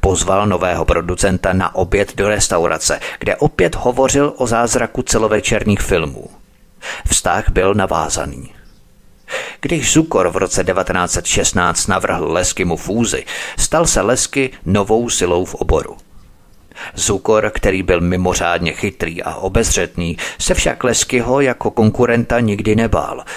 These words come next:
pěstoval s ním přátelství a pravidelně se s ním scházel na obědě. Jedním z důvodů, proč se ho Zukor nikdy nebál, bylo pravděpodobně to, že věděl, že Lesky je tvárný. Vždycky bude podřízený.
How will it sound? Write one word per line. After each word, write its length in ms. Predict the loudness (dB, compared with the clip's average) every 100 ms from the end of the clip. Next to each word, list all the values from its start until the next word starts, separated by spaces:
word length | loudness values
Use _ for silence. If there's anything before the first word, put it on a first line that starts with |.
| -10 -2
pěstoval 480 | 0 0 0 0 2
s 100 | 0
ním 160 | 2
přátelství 840 | 2 2 0 0 0 -2 -6 -4 -2
a 140 | -2
pravidelně 640 | -2 -2 0 2 2 2
se 160 | 2 0
s 120 | 0
ním 160 | 0 0
scházel 500 | 0 0 2 2 2
na 180 | 2 0
obědě. 380 | 0 -2 -4 -12 -14 _ -20 -20 _ -20 -20 -20 -14 -12 -4
Jedním 380 | -2 2 4 4
z 60 | 2
důvodů, 500 | 0 2 0 -2 0
proč 300 | 0 0 -2
se 120 | -2
ho 160 | 0
Zukor 420 | -2 0 0 0 0
nikdy 360 | -2 -2 -2
nebál, 420 | 0 0 -2 -2
bylo 240 | -4 -2 -2
pravděpodobně 720 | -2 -2 0 2 0 0 -2
to, 240 | 2 0 0 -8 -4
že 200 | 0 2
věděl, 440 | 2 2 2 2
že 160 | 2 2
Lesky 440 | 2 2 0 0
je 240 | 0 0 0
tvárný. 760 | 0 0 0 -2 -6 -12 -18 -20 -20 -20 -18 -12 -10 -10 -6
Vždycky 480 | -6 0 0 0 0
bude 220 | 2 2
podřízený. 640 | 2 0 -2 -6 -8 -10